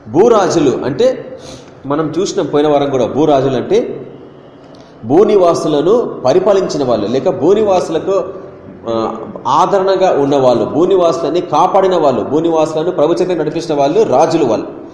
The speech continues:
రాజులు అంటే ఆడంబరంగా జీవించే వాళ్ళు కాదు, అదొక డైమెన్షన్ అంటాం. రాజులు అంటే గంభీరంగా, ఆడంబరంగా, వాడు వైభవంగా, ఎంతో ఆధిక్యత,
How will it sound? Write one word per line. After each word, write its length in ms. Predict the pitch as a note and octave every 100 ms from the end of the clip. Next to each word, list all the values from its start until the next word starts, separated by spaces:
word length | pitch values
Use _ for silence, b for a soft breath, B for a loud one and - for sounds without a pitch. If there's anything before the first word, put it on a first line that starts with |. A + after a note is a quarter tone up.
| B
రాజులు 380 | - B2+ F3 G3
అంటే 140 | F#3+ F#3
ఆడంబరంగా 460 | D3 F3+ F#3+ G3
జీవించే 360 | F#3+ F#3+ F#3 F#3
వాళ్ళు 180 | D#3+ C#3+
కాదు, 120 | B2
అదొక 200 | A#2 A#2
డైమెన్షన్ 520 | A2 A#2+ C#3+ C#3+ A2
అంటాం. 220 | F2+ - - - - B B - - -
రాజులు 360 | B2 D#3+ G3+ F#3
అంటే 280 | D3+ G#3+ A#2
గంభీరంగా, 400 | B2+ D#3 D#3+ E3
ఆడంబరంగా, 880 | D3+ D3+ D#3+ D#3 D#3 E3+ E3 - - -
వాడు 280 | - G#2+ G#2+
వైభవంగా, 880 | G2+ A2 C3 D#3 E3+ E3+ F3 E3 - C3 - - - - - - - -
ఎంతో 260 | C3+ G3
ఆధిక్యత, 680 | E3 A2 D3+ F3+ - - A#2+